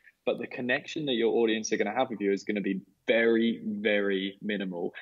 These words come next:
because they don't really know you. They don't really know you. They don't really trust you. They're not really influenced by you. However, if you take that daily vlogger now and they also have a TikTok channel,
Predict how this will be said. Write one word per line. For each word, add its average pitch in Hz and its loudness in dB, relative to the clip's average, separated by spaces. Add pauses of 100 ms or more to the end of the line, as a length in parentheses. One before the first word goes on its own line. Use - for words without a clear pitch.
(100)
because 110 0
they 131 4
don't 143 0
really 117 4
know 107 -2
you. 101 -4 (560)
They 123 4
don't 135 2
really 117 2
know 127 2
you. 135 4
They 123 4
don't 101 -4
really 101 -8
trust - -2
you. 117 2
They're 113 4
not 117 -4
really 113 0 (100)
influenced 107 -6
by 95 -4
you. 90 -6 (720)
However, 147 2 (240)
if 117 -10
you 180 0
take 180 2
that 135 0
daily 123 2
vlogger 143 -2 (180)
now 104 -6 (340)
and 113 -2
they 139 4
also 139 2
have 110 -4
a 107 -4
TikTok - -6 (220)
channel, 98 -2